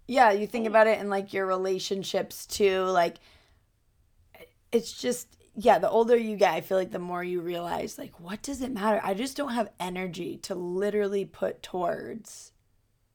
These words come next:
Speaker 1: neg-, like,
Speaker 2: Yeah,
Speaker 1: negative
Speaker 2: yeah.
Speaker 1: things. I don't know.
Speaker 2: Yeah. Yeah, or energy or, or my,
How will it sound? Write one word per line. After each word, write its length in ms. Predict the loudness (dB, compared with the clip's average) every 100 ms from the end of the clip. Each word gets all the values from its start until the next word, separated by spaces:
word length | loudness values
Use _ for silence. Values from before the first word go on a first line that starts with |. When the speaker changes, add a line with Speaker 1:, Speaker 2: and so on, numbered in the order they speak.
| _ _ _ _ _
Speaker 1:
neg-, 440 | 0 0 0 -2 0
like, 140 | -2
Speaker 2:
Yeah, 120 | 0 0
Speaker 1:
negative 920 | 2 2 2 2 2 -2 -8 -18 -20 -20 -20 -20 -20 _ -20 _
Speaker 2:
yeah. 60 | -6
Speaker 1:
things. 460 | -2 0 -2 -10 -8
I 80 | -6
don't 140 | -4
know. 120 | -8
Speaker 2:
Yeah. 320 | -12 -14 -16 -18 -20 _ _ _ _ _ _ _ _ _ _ _ _ -12
Yeah, 280 | -8 -8 -8
or 180 | -10 -12 -10
energy 640 | -12 -12 -14 -16 -16 -14
or, 460 | -12 -8 -8 -8 -12 _
or 500 | -12 -10 -10 -12 -16 _ _ _ _ -20 _ _ _ _
my, 500 | -14 -12 -12 -14 -16